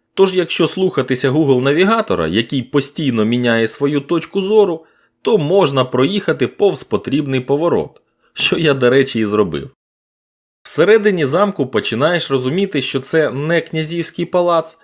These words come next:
а звичайне військове укріплення. Просто стіни і три башти. Ну і до цього майже пустий внутрішній простір. І всередині враження від замку починає поступово псуватися.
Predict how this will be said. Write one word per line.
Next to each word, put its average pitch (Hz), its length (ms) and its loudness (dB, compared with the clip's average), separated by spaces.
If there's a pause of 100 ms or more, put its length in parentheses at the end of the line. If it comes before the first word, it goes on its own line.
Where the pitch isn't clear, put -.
(260)
а 220 140 0
звичайне 151 680 0
військове 139 480 4
укріплення. 82 720 0 (540)
Просто 214 400 0
стіни 214 560 -4
і 220 100 -10
три 196 240 0
башти. 82 560 -4 (560)
Ну 233 180 -2
і 190 40 2
до 131 180 0
цього 180 440 2
майже 123 440 0
пустий 196 520 -6
внутрішній 127 680 -2
простір. 104 540 -2 (1000)
І 190 80 -4
всередині 175 680 2
враження 151 600 0
від 139 160 -2
замку 175 440 0
починає 139 640 0
поступово 135 680 -2
псуватися. 127 880 -2